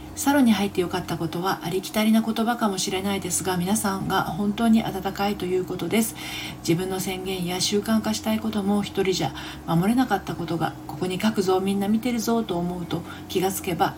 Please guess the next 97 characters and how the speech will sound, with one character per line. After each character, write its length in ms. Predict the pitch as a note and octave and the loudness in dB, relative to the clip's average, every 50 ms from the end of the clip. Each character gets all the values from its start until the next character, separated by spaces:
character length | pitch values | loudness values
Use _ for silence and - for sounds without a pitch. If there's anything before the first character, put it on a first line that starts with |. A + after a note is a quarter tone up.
| - | -8
気 100 | - - | -6 -2
に 100 | F3 E3+ | -2 -2
留 160 | D#3 - E3+ E3 | 0 0 0 0
め 80 | E3 | 0
ら 100 | E3 D#3+ | 0 0
れ 140 | E3+ F#3 F#3 | 0 0 0
る 100 | F3+ G3+ | 0 2
よ 100 | G#3 G#3+ | 0 2
う 40 | G#3 | 0
に 80 | F#3+ F3 | 0 -2
な 120 | F3 F3 | -2 -4
っ 40 | F3 | -4
て 120 | - - | -2 -4
い 40 | E3+ | -4
た 120 | E3 F3 F3 | -2 -2 -2
り、 160 | F#3 G3+ G3+ - - - - - - - - - | -2 -2 -2 -4 -8 -12 -12 -12 -14 -14 -10 -8
他 180 | - - - A3+ | -4 0 2 4
の 80 | A#3+ B3 | 4 4
人 220 | A3 - C#4 C4 | 2 2 2 2
の 80 | G#3 E3+ | 2 2
宣 420 | - - F3 F3 F3 F3 F3 E3+ | 0 -2 -2 -2 -2 -2 -2 -2
言 320 | D#3+ F3 F3 E3 D#3 D3+ | -2 0 0 0 0 2
に 180 | D#3+ F#3+ G#3 - - | 2 2 2 0 0
と 100 | - F3 | -4 -4
て 120 | E3 G3 G3 | -2 2 2
も 140 | G#3 G#3+ | 4 6
ワ 100 | A#3 B3+ | 4 4
ク 100 | B3+ - | 4 2
ワ 140 | A#3+ G3+ F3+ | 0 0 0
ク 120 | - E3+ E3 | 0 -2 -4
し 80 | - | -2
た 120 | - E3+ D#3 | -2 -2 0
り、 140 | D3+ C#3 - - - - - - - - - - - - - - | 0 -2 -4 -6 -14 -14 -14 -14 -14 -14 -14 -14 -14 -12 -8 -6
自 160 | D#3 D#3+ F#3 | 0 2 4
分 160 | F#3 G#3+ A#3+ | 4 4 4
の 100 | A#3 A#3+ | 2 2
こ 100 | A3+ B3 | 0 -2
と 100 | A#3+ A#3+ | -2 -2
に 180 | A3 G3 E3+ C#3 - - | -2 -2 -2 -4 -2 -2
思 220 | E3+ F3 G3+ A3 | 0 4 4 6
い 100 | A#3 A3+ | 4 4
が 120 | A#3 A#3 | 2 0
け 120 | A3+ B3+ B3+ | 0 -2 -2
ず 280 | - - E3+ E3+ - - - - - - - | 0 0 0 0 0 -2 -8 -14 -14 -6 -2
エ 60 | - | 2
ー 100 | E3 E3+ | 2 4
ル 160 | E3+ E3 D#3+ | 4 4 4
を 40 | D#3 | 2
送 180 | D3+ D3 - D#3+ | 2 2 0 -2
っ 20 | |
て 140 | D3 - D3 | 2 2 4
も 100 | D3 C#3+ | 4 4
ら 80 | C3+ A#2+ | 4 2
え 80 | A2 | 0
た 140 | - - A2+ | -2 -4 -6
り」。 120 | G2+ - - - - - | -6 -6 -6 -10 -12 -8
そ 100 | - - | -4 -2
う 60 | A3+ F3 | 0 0
で 60 | C#3+ | 0
す 100 | C#3 - | -2 -4
ね。 60 | - | -2
ま 100 | C#3+ D#3 | -2 -2
あ、 20 | |
そ 140 | C#3+ - E3 | -2 -2 0
う 60 | E3 | 0
い 40 | E3 | 2
う 40 | D#3+ | 2
や 80 | D#3 D#3 | 2 0
り 80 | E3 | 0
取 200 | - - - - | -2 -4 -6 -6
り 60 | - | -4
あ 20 | C#3 | -4
り 100 | - - | -4 -6
ま 120 | - C#3+ | -6 -8
す 80 | - - | -8 -8
ね。 160 | - - - - - - - - - - - - - - - - - | -10 -12 -12 -12 -14 -14 -16 -16 -16 -14 -14 -12 -12 -12 -12 -10 -6
「私 340 | - - - F#4 - - - | -4 0 0 2 2 0 0
は 80 | - F3+ | -2 -2
人 200 | F#3 - - A3 | -4 0 2 6
の 100 | A3 A3 | 6 8
目 160 | G#3+ A3+ A3 | 8 6 4
が 100 | F#3 F3+ | 4 0
す 160 | F3+ - F#3+ | -2 -2 0
ご 120 | F3 B3 B3+ | 0 0 0
く 140 | - A3 | 0 0
気 140 | - - F3+ | -2 -2 -2
に 100 | F3+ F3 | -2 -2
な 120 | E3+ F3 E3 | -2 -2 -2
る 60 | D#3 | -2
タ 140 | - F3 F3 | -2 -2 -4
イ 60 | E3 | -4
プ 100 | - D#3+ | -2 -2
な 140 | E3 E3 E3+ | -2 0 0
ん 60 | D#3+ | 0
で 80 | C#3+ | -2
す 140 | - - E3 | -2 -2 0
が、 140 | F#3+ G3 G3 | 0 0 0